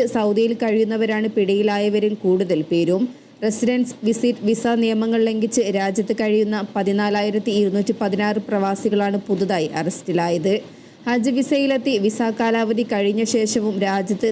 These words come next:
തങ്ങുന്നവരും ഇതിൽ ഉൾപ്പെടും. അതിർത്തി സുരക്ഷാ നിയമങ്ങൾ ലംഘിച്ച നാലായിരത്തി തൊള്ളായിരത്തി നാൽപത്തിമൂന്ന് പേരും തൊഴിൽ നിയമങ്ങൾ ലംഘിച്ച മൂവായിരത്തി ഇരുന്നൂറ്റി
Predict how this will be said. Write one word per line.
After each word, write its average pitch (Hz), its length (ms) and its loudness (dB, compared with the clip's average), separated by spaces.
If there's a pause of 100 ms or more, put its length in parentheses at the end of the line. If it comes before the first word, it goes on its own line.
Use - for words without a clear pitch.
തങ്ങുന്നവരും 196 600 2
ഇതിൽ 180 260 2
ഉൾപ്പെടും. 175 680 0 (240)
അതിർത്തി 233 400 0
സുരക്ഷാ 262 460 0
നിയമങ്ങൾ 240 480 2
ലംഘിച്ച 240 360 0
നാലായിരത്തി 202 720 0
തൊള്ളായിരത്തി 214 520 0
നാൽപത്തിമൂന്ന് 208 720 0
പേരും 190 340 0 (180)
തൊഴിൽ 262 320 2
നിയമങ്ങൾ 277 440 2
ലംഘിച്ച 269 340 0 (120)
മൂവായിരത്തി 220 580 2
ഇരുന്നൂറ്റി 240 380 2